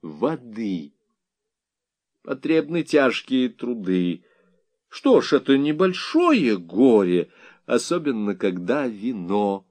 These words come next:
без пошлины привезено. Но солнце южное, но море.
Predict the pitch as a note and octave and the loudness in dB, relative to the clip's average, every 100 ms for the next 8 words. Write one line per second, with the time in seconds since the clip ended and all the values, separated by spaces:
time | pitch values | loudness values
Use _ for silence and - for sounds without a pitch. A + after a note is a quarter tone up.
0 | _ - F#2 G2 - - - F2 F#2+ F2 | _ -14 -4 -4 -4 -12 -10 -2 -2 -2
1 | - F2+ E2+ F2+ F2+ E2 F2 E2+ E2 F2 | -8 -10 -8 -8 -8 -8 -8 -8 -8 -8
2 | E2+ E2+ F2 - _ _ _ _ - C3 | -6 -6 -6 -8 _ _ _ _ -10 -4
3 | D#3 D#3+ - - F#3+ G#3 G3 F3 D3 - | -4 -4 -10 -8 -8 -6 -6 -10 -12 -20
4 | - - D3 A#2 C3 E3 D2 C2+ C2+ C2+ | -20 -16 -14 -12 -12 -12 -12 -16 -20 -20
5 | B1 - _ _ _ _ - F2 F#2 A2 | -20 -20 _ _ _ _ -14 -8 -2 -2
6 | A2 G#2+ G#2 E3+ G#3+ G#3+ G3+ F#3 D#3+ D3 | -2 -2 -2 0 2 0 -2 -6 -8 -14